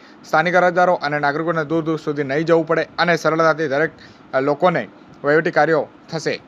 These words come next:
તેમજ નવીન તાલુકો બનતા ગુરુ ગોવિંદ લીંબડીમાં નવીન લાભાર્થીઓને યોજનાઓનો લાભ આપી અને સન્માનિત કરવામાં આવ્યું હતું. ત્યારબાદ વૃક્ષારોપણ કરવામાં આવ્યું હતું.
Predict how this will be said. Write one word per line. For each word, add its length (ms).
તેમજ 300
નવીન 220
તાલુકો 260
બનતા 320
ગુરુ 180
ગોવિંદ 280
લીંબડીમાં 640
નવીન 220
લાભાર્થીઓને 520
યોજનાઓનો 560
લાભ 300
આપી 200
અને 120
સન્માનિત 420
કરવામાં 320
આવ્યું 260
હતું. 140
ત્યારબાદ 280
વૃક્ષારોપણ 440
કરવામાં 340
આવ્યું 280
હતું. 160